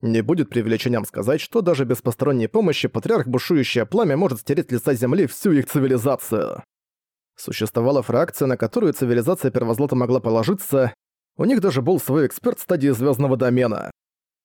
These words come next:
Вот только они лишь служили им, поэтому вряд ли головная секта станет бросать все силы на их защиту. В итоге провокация патриарха «Бушующее Пламя» в любом случае приведёт к печальному исходу,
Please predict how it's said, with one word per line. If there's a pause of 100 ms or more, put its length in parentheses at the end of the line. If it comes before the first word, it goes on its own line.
(220)
Вот
только
они
лишь
служили
им, (180)
поэтому
вряд
ли
головная
секта
станет
бросать
все
силы
на
их
защиту. (680)
В
итоге
провокация
патриарха
«Бушующее
Пламя»
в
любом
случае
приведёт
к
печальному
исходу,